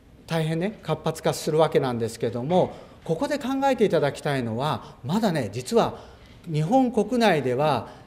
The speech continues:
銀が貨幣として十分使われてないんですよ。ですから、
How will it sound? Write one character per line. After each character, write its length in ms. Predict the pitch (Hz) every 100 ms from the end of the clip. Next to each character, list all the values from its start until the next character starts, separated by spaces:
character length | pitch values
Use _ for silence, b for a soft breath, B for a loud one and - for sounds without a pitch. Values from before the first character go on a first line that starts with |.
| B 123
銀 360 | 190 240 196
が 200 | 143 143
貨 240 | - - 233
幣 240 | 208 165
と 200 | 139 131
し 80 | 107
て 180 | 160 131
十 320 | 151 190 208
分 560 | 202 214 202 220 202 - B B
使 200 | - -
わ 100 | 220
れ 80 | 240
て 120 | 240
な 120 | 247 240
い 60 |
ん 60 | 151
で 80 | 107
す 140 | -
よ。 100 | 98 - - - - - - - - - B B B - _
で 120 | 180 247
す 120 | -
か 140 | 185
ら、 480 | 180 190 156 113 -